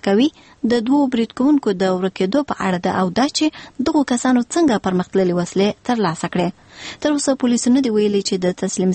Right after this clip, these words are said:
سوي کس د تحقیقاتو نتیجه څه ده او دا به د دوو برید کوونکو په موندلو کې څومره مرسته وکړي.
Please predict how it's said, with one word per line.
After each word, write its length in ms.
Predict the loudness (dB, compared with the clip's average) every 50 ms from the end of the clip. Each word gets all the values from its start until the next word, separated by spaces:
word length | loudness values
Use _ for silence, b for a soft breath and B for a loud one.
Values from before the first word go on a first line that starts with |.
| 0 -2
سوي 220 | -2 0 0 -2 -2 -2
کس 120 | -4 -2 -2 -2
د 80 | -2 0
تحقیقاتو 560 | -2 -2 -4 -8 -8 -4 -4 -4 0 0 0 0
نتیجه 400 | 0 0 -2 0 0 0 -2 -2 -6 -10 -14
څه 120 | -6 -6 -4 -2 -2
ده 40 | -4 B B B B B B -2 -2
او 40 | -2 0 0 0
دا 80 | 0 2 0
به 100 | 0 0 0 -2
د 100 | 0 2 2
دوو 160 | 2 2 0
برید 240 | -2 -4 -4 -4 -4
کوونکو 320 | -2 -2 0 0 -2 -2 -2
په 100 | 0 0
موندلو 320 | 0 2 2 0 0 0 0
کې 100 | -2 -2 -4 -4 -12 _ -6 -2
څومره 240 | 0 2 2 0 0 -2
مرسته 340 | -4 -6 -8 -6 -4 -4 -4 -4
وکړي. 240 | -4 -2 -4 -4